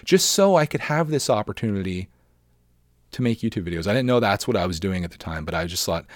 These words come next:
if I have this debt paid off, that's gonna give me a little bit of freedom in this world that I may not be so constricted to this job that I don't love,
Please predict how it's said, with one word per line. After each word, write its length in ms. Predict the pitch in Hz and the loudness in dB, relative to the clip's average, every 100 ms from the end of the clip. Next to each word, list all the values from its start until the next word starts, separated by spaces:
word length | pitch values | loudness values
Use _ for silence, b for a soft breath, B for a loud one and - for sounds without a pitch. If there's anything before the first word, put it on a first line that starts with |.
| B B | B B
if 80 | |
I 80 | 101 | 0
have 160 | 117 131 | 2 2
this 160 | 123 | 2
debt 200 | 104 110 | 0 -2
paid 200 | - 120 | 0 0
off, 340 | 120 120 131 - b b b | 2 2 -2 -10 b b b
that's 200 | 113 - | -4 0
gonna 140 | 127 | 0
give 120 | 113 | 2
me 100 | 113 | 2
a 80 | 104 | 2
little 260 | 98 117 143 | 0 0 2
bit 100 | 143 | 0
of 80 | 123 | 0
freedom 440 | - 123 120 98 | 0 2 4 2
in 60 | 95 | 0
this 180 | 95 | -2
world 320 | - 92 92 82 | -4 -2 -2 -2
that 200 | 90 - B B | -4 -4 B B
I 80 | 110 | 0
may 140 | 117 | 2
not 220 | 127 110 | 2 0
be 80 | 110 | 0
so 300 | 110 - 117 | -2 2 2
constricted 580 | - 104 - 123 - 107 | 0 -4 0 0 0 -4
to 100 | - | -4
this 160 | 95 | -6
job 360 | - 113 101 98 | -4 -2 -2 -2
that 120 | 90 | -4
I 120 | 85 | -4
don't 260 | 87 98 82 | -2 -4 -4
love, 380 | 87 90 110 | -4 -4 -6